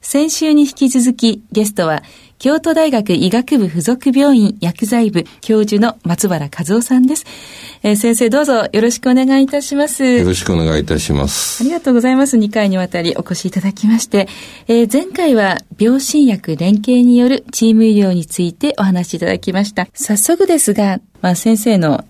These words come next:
Speaker 1: いらっしゃる京都大学医学部附属病院薬剤部の体制と特徴について教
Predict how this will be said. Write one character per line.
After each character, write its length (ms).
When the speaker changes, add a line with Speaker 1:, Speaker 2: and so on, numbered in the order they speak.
Speaker 1:
い 60
ら 80
っ 20
し 180
ゃ 60
る 180
京 220
都 120
大 200
学 220
医 80
学 280
部 60
附 160
属 340
病 180
院 80
薬 280
剤 260
部 200
の 180
体 220
制 280
と 340
特 240
徴 180
に 140
つ 160
い 80
て 300
教 60